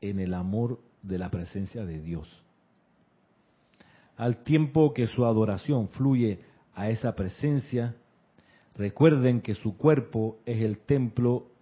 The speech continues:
dentro del cual está la inmortal llama de vida eterna, dentro de la cual, sentado sobre su trono dorado,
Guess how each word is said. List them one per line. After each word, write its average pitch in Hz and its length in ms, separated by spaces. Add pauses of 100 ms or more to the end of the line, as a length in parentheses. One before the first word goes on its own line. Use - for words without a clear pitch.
(320)
dentro 117 420
del 101 140
cual 113 280
está 107 380
la 117 80
inmortal 104 720
llama 107 380
de 92 140
vida 98 280
eterna, 82 540 (840)
dentro 95 420
de 95 60
la 90 120
cual, 120 460 (540)
sentado 123 540
sobre 123 420
su 110 220
trono 127 420
dorado, 123 560